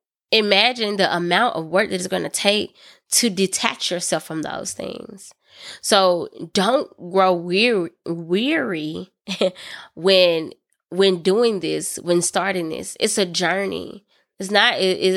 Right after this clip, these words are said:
it's not a foot race. It's not a, a hundred meter, a one hundred meter dash. It's a journey.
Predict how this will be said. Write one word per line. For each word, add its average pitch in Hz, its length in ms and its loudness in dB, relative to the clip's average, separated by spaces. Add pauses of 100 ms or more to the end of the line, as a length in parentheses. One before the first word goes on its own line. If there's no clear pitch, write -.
(120)
it's 185 120 -2
not 202 200 2
a 240 100 -4
foot 92 220 0
race. 123 480 -4 (280)
It's 170 220 0
not 185 160 2
a, 180 300 2
a 180 40 2
hundred 190 280 2
meter, 185 220 2 (180)
a 165 160 4
one 175 240 -2
hundred 180 300 -2
meter 170 160 0
dash. 156 540 -2 (380)
It's 208 260 2
a 214 120 2
journey. 185 720 -2